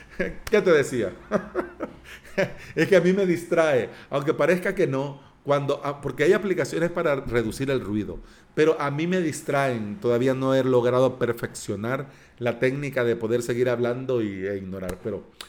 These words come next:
ya vamos terminando. Lo que te quería decir, que no lo dudes, un grupo de Telegram suma mucho y ayuda además a conocer a la gente y también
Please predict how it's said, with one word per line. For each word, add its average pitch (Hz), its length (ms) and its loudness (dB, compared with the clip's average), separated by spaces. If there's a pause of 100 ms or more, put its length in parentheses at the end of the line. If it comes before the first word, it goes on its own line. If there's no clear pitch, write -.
(160)
ya 151 100 4
vamos 165 260 2
terminando. 104 540 -2
Lo 117 80 0
que 127 80 -2
te 120 120 -8
quería 139 260 0
decir, 151 360 -2
que 135 100 -4
no 131 140 -6
lo 139 100 -4
dudes, 95 420 -8 (320)
un 170 200 -4
grupo 175 300 4
de 135 100 2
Telegram 151 540 -2 (220)
suma 143 380 -4
mucho 95 440 -12 (260)
y 151 140 2
ayuda 185 720 2
además 127 720 -2
a 120 120 -10
conocer 117 600 -4 (360)
a 123 120 -4
la 110 100 -4
gente 127 580 -6 (760)
y 185 120 -4
también 175 640 -2